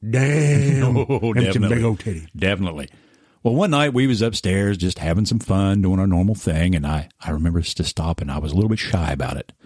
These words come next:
Speaker 2: 'Cause I didn't want her to think, you know, "He, goddamn freak." This is a long time ago.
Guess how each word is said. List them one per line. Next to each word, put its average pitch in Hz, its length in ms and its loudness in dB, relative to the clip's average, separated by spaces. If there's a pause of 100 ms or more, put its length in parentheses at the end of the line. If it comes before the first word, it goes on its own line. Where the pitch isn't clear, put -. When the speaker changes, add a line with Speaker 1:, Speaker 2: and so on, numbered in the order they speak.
(100)
Speaker 2:
'Cause 95 280 -2
I 95 80 4
didn't 107 140 2
want 95 140 2
her 82 60 2
to 76 60 0
think, 80 160 2
you 65 100 -2
know, 65 80 -4
"He, 71 220 0 (220)
goddamn 60 400 -10
freak." - 360 -6 (1800)
This 214 180 0
is 170 140 2
a - 140 -6
long 90 200 0
time 90 240 0
ago. - 240 -2